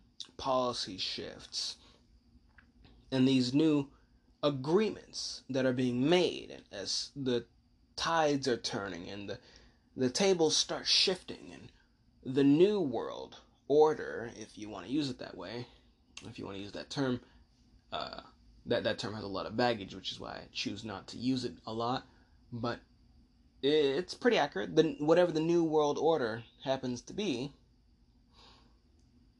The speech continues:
it's, it, we're, we're watching the transition as we speak right now to whatever it ends up being. It's probably gonna be multipolar in, in nature. That, that much I'm almost certain of.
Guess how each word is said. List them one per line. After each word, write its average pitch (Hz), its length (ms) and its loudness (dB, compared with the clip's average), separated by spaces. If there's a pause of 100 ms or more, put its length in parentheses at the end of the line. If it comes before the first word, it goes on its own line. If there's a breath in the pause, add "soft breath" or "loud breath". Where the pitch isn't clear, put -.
(840)
it's, - 540 0 (880)
it, 135 220 2
we're, 147 240 8
we're 156 160 2
watching 156 380 2
the 131 80 0
transition 131 540 -2
as - 120 -14
we 90 80 -14
speak 98 240 -12
right 80 120 -10
now - 120 -16 (420)
to 180 200 4
whatever 143 460 4
it 117 80 0
ends 110 200 -6
up 90 140 -8
being. - 140 -12 (1000)
It's 127 140 -4
probably 175 220 4
gonna 185 120 6
be 180 100 6
multipolar 170 640 0
in, - 100 -10
in 143 180 2
nature. 123 280 -4 (220)
That, 113 200 -6
that 135 140 2
much 127 360 -4
I'm 113 320 -8
almost 127 540 0
certain 113 460 0
of. - 460 -6